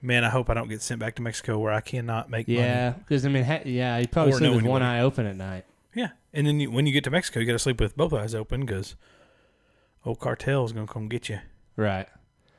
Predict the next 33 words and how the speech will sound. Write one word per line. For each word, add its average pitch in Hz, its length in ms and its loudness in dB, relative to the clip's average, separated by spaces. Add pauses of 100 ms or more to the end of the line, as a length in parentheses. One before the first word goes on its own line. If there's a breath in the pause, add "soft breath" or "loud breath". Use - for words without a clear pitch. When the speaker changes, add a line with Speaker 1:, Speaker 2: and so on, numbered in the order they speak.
(200)
Speaker 2:
I, 139 240 4
I 151 100 2
think 202 240 2
the 156 100 6
root 160 180 8
of 143 60 -2
the 135 80 -2
problem 123 360 2
is 107 100 -2
it's 107 100 -10
too 143 200 2
hard 120 240 4
to 107 60 -4
be, 104 400 -4 (100)
become 117 280 -4
a 107 60 -6
citizen. 107 560 -6 (600)
Speaker 1:
Yeah. 151 200 -4 (280)
Speaker 2:
I 127 40 -4
think 117 140 -2
it's, 104 140 -8
it's - 260 -12
incredibly 110 520 -4
difficult. 92 460 -10 (680)
But 123 60 -4
Speaker 1:
Especially 151 420 10
once 135 180 6
you've 113 80 4
Speaker 2:
also 107 100 0
Speaker 1:
come 123 120 2
over 113 140 0
here 113 200 4
illegally. 104 560 0